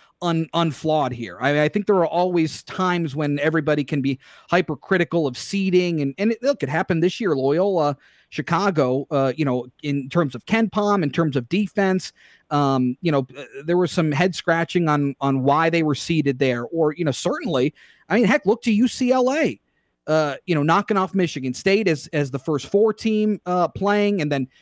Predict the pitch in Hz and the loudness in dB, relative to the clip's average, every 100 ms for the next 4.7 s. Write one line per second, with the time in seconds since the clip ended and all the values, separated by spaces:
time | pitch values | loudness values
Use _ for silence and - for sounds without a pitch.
0 | _ 175 156 135 151 160 151 143 139 127 | _ -4 -2 0 0 0 -2 -2 -4 -4
1 | 156 233 - 202 202 185 170 165 190 294 | -2 -2 -2 -2 0 0 -2 -2 -2 0
2 | 330 202 - 226 220 175 214 226 170 - | 0 -2 -2 -2 0 0 -2 -2 -2 -2
3 | 160 156 143 _ _ _ 147 151 151 - | -2 0 -2 _ _ _ -2 0 -2 -2
4 | 180 - - 180 175 143 | -4 -2 0 0 2 0